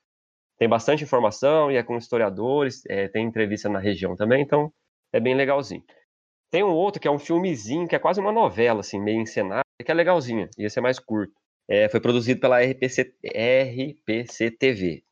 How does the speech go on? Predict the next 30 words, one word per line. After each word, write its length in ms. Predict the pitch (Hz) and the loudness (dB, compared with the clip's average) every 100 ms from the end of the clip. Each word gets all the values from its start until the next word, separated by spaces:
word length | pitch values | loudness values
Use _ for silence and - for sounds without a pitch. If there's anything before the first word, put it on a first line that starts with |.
| - | -12
essa 120 | 92 | -6
daqui, 220 | 95 - | -6 -8
chama 240 | - 87 85 - - - | -4 -4 -4 -14 -10 -4
A 100 | 92 | -2
Guerra 360 | 92 131 170 | 0 0 2
do 100 | 156 | 0
Contestado, 880 | 151 123 113 - 98 107 131 170 226 _ _ _ _ | 0 0 -4 -2 2 2 2 -2 -6 _ _ _ _
dois 220 | 107 101 | -2 -2
pontos, 560 | - 117 147 175 185 - - | 0 2 2 0 -6 -8 0
O 140 | 143 | 0
Começo. 640 | 151 160 117 85 - - - _ _ _ | 2 2 2 0 -4 -18 -20 _ _ _
E 80 | 104 | 0
aí 100 | 120 | 2
mostra 320 | 127 131 127 | 4 2 0
o 40 | 113 | 0
João 120 | 107 | 2
Galberto, 800 | 131 98 101 127 127 117 101 95 | 2 2 2 4 4 2 0 -6
essa 160 | 90 | -14
figura 380 | 101 104 92 104 | -14 -14 -6 -6
estranha, 920 | 104 - 95 101 120 120 107 95 82 - _ _ | -6 -8 0 2 4 2 2 0 -4 -10 _ _
faraônica 880 | - 104 107 95 110 117 110 98 95 | -2 2 4 4 4 4 4 0 -8
e 20 | |
tudo 180 | 101 117 | -8 -4
mais, 380 | 127 127 151 - _ | 0 0 0 -6 _
também 280 | 139 127 127 | -4 2 2
é 40 | |
legalzinho. 540 | 135 139 147 104 85 - _ _ _ _ _ _ - | 4 4 2 0 -8 -10 _ _ _ _ _ _ -6
Ah, 420 | 131 143 147 151 | -2 0 0 0
também 400 | 165 180 156 190 | 0 -2 0 0
no, 380 | 214 202 196 190 | 0 0 0 -2